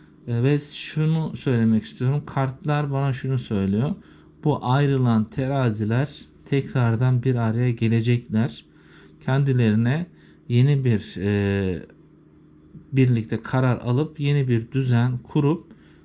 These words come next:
daha ileri seviyeye ilişkilerini taşıyacaklar. Tabii bu kararı alırken de her iki tarafta karşılıklı artıyı, eksiği düşünecek diyor teraziler için arkadaşlar.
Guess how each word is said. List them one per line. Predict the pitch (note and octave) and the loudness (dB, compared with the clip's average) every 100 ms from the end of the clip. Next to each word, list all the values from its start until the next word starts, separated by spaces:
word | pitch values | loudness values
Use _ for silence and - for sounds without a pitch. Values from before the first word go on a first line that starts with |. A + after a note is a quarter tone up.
| - - | -20 -10
daha | B2 C3+ D#3 C#3 | 0 2 4 2
ileri | C3 A#2+ A#2 | 0 0 0
seviyeye | - - D3 C3+ A#2 B2+ | -8 -2 0 2 2 0
ilişkilerini | - C#3 B2 - A#2 A2+ E3+ | 0 -4 -6 -4 0 2 0
taşıyacaklar. | - C#3+ - C3 A2+ F#2 - D3 G#3 - - - - | -2 -4 -2 0 0 0 -2 -2 -2 -6 -20 -20 -8
Tabii | - D#3 D3+ | 0 0 0
bu | - | -2
kararı | D#3 D3+ D#3+ D#3+ | 0 2 2 0
alırken | D#3+ E3+ E3 D#3 C#3 C#3 | 0 0 -2 -2 -2 0
de | E3 A3+ - - - - - | 0 -2 -6 -20 -20 -20 -6
her | B2 F3+ | 0 2
iki | E3 C3+ | 2 -2
tarafta | C3 B2+ B2 - D3 - | 0 0 0 -2 -6 -4
karşılıklı | D3+ D#3 - C#3 B2+ A#2+ - E3 G#3+ - - - - - | -2 0 0 -4 -4 -4 -2 -2 -2 -8 -20 -20 -12 -2
artıyı, | D#3 D#3 - C3 A#2+ | 0 0 -4 -2 0
eksiği | D3+ D#3+ - C3+ C#3+ F#3 G#3+ - | 0 -4 -6 -2 0 0 -4 -6
düşünecek | E3+ - D#3 C#3+ C3+ A2+ - | -6 -2 0 2 2 0 -2
diyor | G2 F#2+ | -4 -2
teraziler | A2 G2+ G2 F#2+ G2 | -2 0 -2 -2 -4
için | F#2+ G#2+ | -4 -6
arkadaşlar. | F#2+ F#2 G#2+ G#2 - G2 | -6 -6 -6 -8 -8 -12